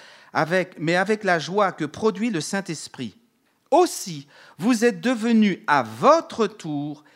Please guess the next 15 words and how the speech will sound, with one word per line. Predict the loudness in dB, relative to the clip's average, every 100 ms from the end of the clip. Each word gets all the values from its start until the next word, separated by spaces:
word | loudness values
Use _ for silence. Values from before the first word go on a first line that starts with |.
| _
des | -2 0 2
modèles | 2 0 0 0 0 -2 -10 _
pour | -2 -2 0
tous | 2 4
les | 2
croyants | 0 0 2 2 0
de | 0
la | 0 0
Macédoine | -2 -4 -8 0 0 0 -4 -8
et | -6
de | -4
l'Achaïe. » | -6 -6 -10 -12 -14 -20 _ _ _ _ _ _ _ _ _ _ _ _ _ _ _ _
D'imitateurs | -14 -2 0 0 0 -4 -2 -2 -2 -6
qu'ils | -6 -6 -4 -4
étaient, | -4 -4 -4 -6 _